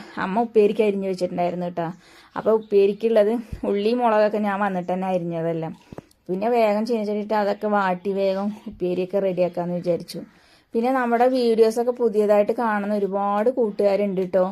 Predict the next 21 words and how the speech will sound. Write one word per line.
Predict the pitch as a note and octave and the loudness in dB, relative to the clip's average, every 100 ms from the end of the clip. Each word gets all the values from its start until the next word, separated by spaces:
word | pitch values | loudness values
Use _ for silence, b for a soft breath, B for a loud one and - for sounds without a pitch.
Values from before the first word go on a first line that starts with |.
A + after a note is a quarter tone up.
| F#3 | -6
അപ്പോൾ | - G3+ G#3+ A3+ B B B | -12 -6 -4 -6 B B B
നമ്മുടെ | F#3 F#3 F3+ G#3 A3+ B B B - | -6 -2 2 4 2 B B B -6
പുതിയ | G#3 F#3+ G3+ G#3+ | -4 2 4 4
ചാനലാണ്, | G#3+ A3+ F#3+ F3+ F3+ G3 F#3+ F#3+ F#3+ | 2 0 0 0 0 0 -2 -4 -4
എല്ലാവരും | F3+ F#3 F#3 G3+ | -2 0 0 0
ഒന്ന് | G#3 A3+ | 0 0
സപ്പോർട്ട് | F#3 - F#3 G3 | 0 -2 -2 0
ചെയ്യണം. | G3 F#3 F#3 - B B G3 | -2 -2 -6 -10 B B -4
വീഡിയോ | G3+ G3+ A3+ A3 | -2 4 4 4
ഇഷ്ടപ്പെടുകയാണെന്നുണ്ടെങ്കിൽ | - G3+ G3+ G#3 G3+ G3 G3 G3+ G3 | 0 -2 0 0 -2 -4 -4 -4 -4
നമ്മുടെ | F#3 G3 | -4 -4
ചാനലൊന്ന് | G#3+ F#3 F#3 G3 G#3 G#3+ | -2 -2 -2 -4 -2 -4
സബ്സ്ക്രൈബ് | A3 G#3 - G3 F#3+ F#3 | -4 -6 -6 -4 -4 -2
ചെയ്യാനും | G3 G3 F#3+ G3 | -2 -2 -2 -2
ലൈക്ക് | F#3+ F#3 | -2 -4
ചെയ്യാനൊന്നും | F#3+ F#3 F#3 F#3 G3 G3 | -8 -6 -6 -6 -6 -4
മറക്കരുത്. | F#3 F3+ F#3 F3+ F#3+ G3+ B B B B | -4 -4 -4 -4 -6 -8 B B B B
പിന്നെ | G3 G3 G#3 G#3+ B B | -6 -4 -2 -4 B B
ഇഷ്ടപ്പെട്ട | - - G#3 - - _ - A3+ G#3+ - G#3 A3+ B B G#3 | -10 -6 -6 -8 -20 _ -2 -2 -2 -2 -2 -2 B B -6
നിങ്ങളുടെ | G3+ G3 G#3 | 0 2 4
വിലയേറിയ | G3 F#3+ G3 G3+ | 2 2 2 2